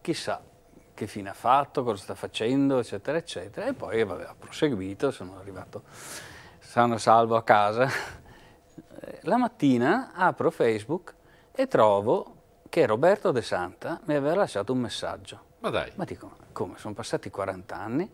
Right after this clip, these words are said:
Speaker 1: E mi fa: "Questa notte ti ho sognato."
Speaker 2: Eh, invece
Speaker 1: Dico:
Speaker 2: no,
Speaker 1: "Ma"
Speaker 2: eri, eri proprio passato.
Speaker 1: E dico: "Ma
Speaker 2: <laughs>
Speaker 1: sarà, non lo so cosa possa essere, eh, qualche,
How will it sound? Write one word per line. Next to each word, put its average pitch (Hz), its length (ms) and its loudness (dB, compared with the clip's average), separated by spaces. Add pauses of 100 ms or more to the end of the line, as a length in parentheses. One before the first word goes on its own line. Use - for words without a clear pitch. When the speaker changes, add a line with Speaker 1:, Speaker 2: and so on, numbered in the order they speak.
(540)
Speaker 1:
E 110 460 -2
mi 143 80 -4
fa: 95 220 -4 (440)
"Questa 202 320 2
notte 180 520 0 (400)
ti - 100 -4
ho 165 80 0
sognato." 113 640 -6 (840)
Speaker 2:
Eh, - 140 -18
invece 113 200 -8
Speaker 1:
Dico: 131 160 4
Speaker 2:
no, 127 40 2
Speaker 1:
"Ma" 104 140 -2
Speaker 2:
eri, 107 160 -2
eri 110 180 -4
proprio 135 240 -2
passato. - 540 -8
Speaker 1:
E 240 160 -2
dico: 110 320 2
"Ma 104 260 2
Speaker 2:
<laughs> - 20 -10
Speaker 1:
sarà, 123 520 4
non 101 180 -6
lo 104 80 -4
so 156 300 -4
cosa 113 340 0
possa 104 380 -2
essere, 101 1300 -2
eh, 98 80 -6
qualche, 104 520 4